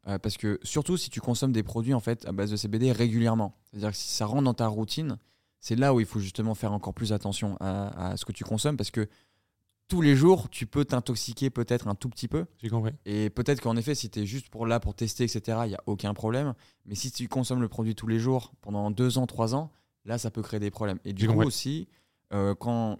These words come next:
Speaker 1: quand, quand tu sais pas d'où vient le chanvre, euh, qui a été utilisé pour faire du C B D,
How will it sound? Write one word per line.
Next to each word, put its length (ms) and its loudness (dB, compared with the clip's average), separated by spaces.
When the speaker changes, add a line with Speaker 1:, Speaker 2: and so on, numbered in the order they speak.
Speaker 1:
quand, 560 0
quand 120 -6
tu 100 -12
sais 160 0
pas 300 0
d'où 180 -2
vient 240 0
le 140 2
chanvre, 480 -2
euh, 60 -4
qui 120 -6
a 60 4
été 120 0
utilisé 380 -2
pour 160 -4
faire 120 -2
du 100 -6
C 120 -4
B 100 -2
D, 220 -2